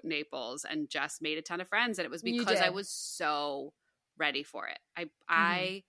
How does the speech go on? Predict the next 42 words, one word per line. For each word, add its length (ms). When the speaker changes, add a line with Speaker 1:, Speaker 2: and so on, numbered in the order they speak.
Speaker 2:
I'm 280
there. 460
I'm 200
Speaker 1:
Yeah, 340
Speaker 2:
so 80
there. 220
Speaker 1:
you're 180
ready. 460
You're 220
ready. 440
And 440
Speaker 2:
Yeah. 100
Speaker 1:
I 100
think 160
this 120
episode's 340
gonna 100
be 40
really 520
good 160
for 120
you. 220
And 120
I 80
hope 220
for 60
some 160
of 100
our 140
listeners 440
too. 240
And 140
I 140
know 140
I 200
can 160
always 280
grow 460
in 160
ways, 480
um, 460
of, 120